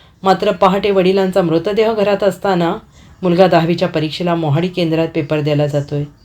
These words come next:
काय मनस्थिती असेल ना त्या आदेशची.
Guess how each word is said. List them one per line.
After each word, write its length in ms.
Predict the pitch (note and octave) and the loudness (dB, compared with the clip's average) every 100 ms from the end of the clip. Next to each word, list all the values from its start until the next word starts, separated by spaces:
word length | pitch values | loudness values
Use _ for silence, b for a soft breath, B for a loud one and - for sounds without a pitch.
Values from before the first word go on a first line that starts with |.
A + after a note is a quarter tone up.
| b b b - | b b b 0
काय 120 | F3 | 2
मनस्थिती 520 | D#3+ D3+ E3 - F3+ | 4 2 0 -4 -2
असेल 320 | G#3 F3 F3+ E3+ | 0 0 0 -2
ना 100 | G3+ G3+ | -4 -4
त्या 120 | F#3 | -2
आदेशची. 440 | D3 C#3+ - - | -2 -4 -8 -12